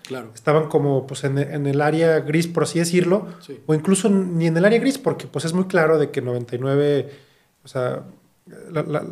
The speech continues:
Speaker 2: la, la ley de mercado de valores que, que te dice cu-, cuántos socios puede tener un, un, este, que es un fideicomiso, ¿no?
Speaker 1: Fideicomiso, sí. Mira, a-, al final del día no todo fue malo.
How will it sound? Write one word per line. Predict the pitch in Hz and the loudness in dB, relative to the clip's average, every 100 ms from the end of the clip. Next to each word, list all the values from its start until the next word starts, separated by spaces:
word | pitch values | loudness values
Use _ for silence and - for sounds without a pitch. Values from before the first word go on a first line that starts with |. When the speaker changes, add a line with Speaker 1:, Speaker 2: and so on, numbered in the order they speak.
| - | -4
Speaker 2:
la, | 151 | 0
la | 147 156 143 | 0 2 4
ley | 156 | 4
de | |
mercado | 165 - 165 | 2 4 6
de | |
valores | 151 147 151 | 8 6 4
que, | - | -4
que | 139 | -4
te | - | 0
dice | 139 151 | 0 0
cu-, | - 151 | -2 0
cuántos | 147 143 147 | 2 2 0
socios | 151 - | -2 -2
puede | - 147 | 2 4
tener | 143 139 143 | 4 4 4
un, | 143 139 - - _ _ _ | 2 -2 -6 -20 _ _ _
un, | 143 147 | 0 0
este, | 139 - 135 127 123 120 - _ _ | -2 0 2 4 2 -2 -14 _ _
que | - | 6
es | 147 | 6
un | 175 | 6
fideicomiso, | 175 165 - 147 165 131 | 6 6 6 4 4 2
¿no? | 131 | 0
Speaker 1:
Fideicomiso, | 151 131 143 139 135 | -2 -6 -8 -10 -12
sí. | - 135 - _ _ _ - | -18 -20 -20 _ _ _ 2
Mira, | 175 151 - - _ _ _ _ _ _ - | 2 2 -8 -20 _ _ _ _ _ _ -8
a-, | |
al | 175 208 196 | -2 2 2
final | 202 220 240 | 2 0 0
del | 233 | -2
día | 220 214 | 0 2
no | 208 | 2
todo | 208 202 | 4 4
fue | 196 175 | 4 0
malo. | 175 165 - | 0 -2 -6